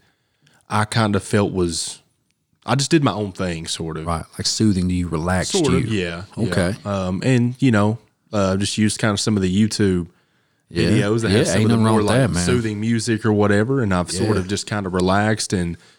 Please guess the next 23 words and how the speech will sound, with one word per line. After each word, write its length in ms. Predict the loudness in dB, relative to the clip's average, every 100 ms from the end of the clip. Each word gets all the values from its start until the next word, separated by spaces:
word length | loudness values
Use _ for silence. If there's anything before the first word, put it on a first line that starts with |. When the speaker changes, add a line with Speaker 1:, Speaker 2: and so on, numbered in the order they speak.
| _ _ _
Speaker 1:
um, 280 | -2 -2 -2 -2
did 160 | -4 -4
the 100 | -4
whole 240 | -2 -2
visualization. 1200 | -2 -2 0 0 0 0 2 2 2 0 0 -2 -4
Speaker 2:
Just 180 | -4 -2
let 100 | -2
the 80 | -4
stress 480 | -4 -2 -2 -2
go. 180 | -6 -8 -10 -20 -2
Speaker 1:
Yeah, 260 | 2 2
and 180 | 2 0
I 100 | 0
mean, 520 | -2 -6 -8 -12 -16 -10
um, 460 | -6 -4 -4 -8 -14 _ _ _ _ -6
you 80 |
know, 100 | -2
I 60 | 0
told 260 | 0 0 2
you 80 |
a 40 | 0
story 360 | 0 0 0
about 320 | 0 -2 -4